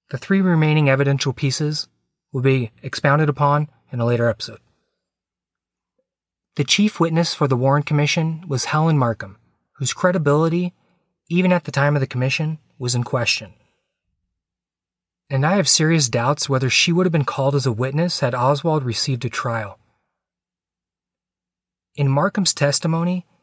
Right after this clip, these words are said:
she claimed to have witnessed the murder and went so far as to say that she talked with Tippit as he lay dying.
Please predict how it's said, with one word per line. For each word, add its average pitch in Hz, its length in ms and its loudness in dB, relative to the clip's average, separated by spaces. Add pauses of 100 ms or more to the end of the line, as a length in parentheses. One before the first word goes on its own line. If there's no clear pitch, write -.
(180)
she - 240 -2
claimed 175 320 0
to 165 60 2
have 123 160 0
witnessed 156 480 0
the 131 60 -2
murder 143 440 -2 (800)
and 143 160 0
went 180 140 2
so 208 100 0
far 175 240 0
as 165 180 2
to - 100 -4
say 151 280 2
that 147 100 -2
she 180 200 0
talked - 360 -4
with - 160 -6
Tippit 190 440 -4
as 135 180 -2
he 165 100 0
lay 143 220 2
dying. 117 440 -2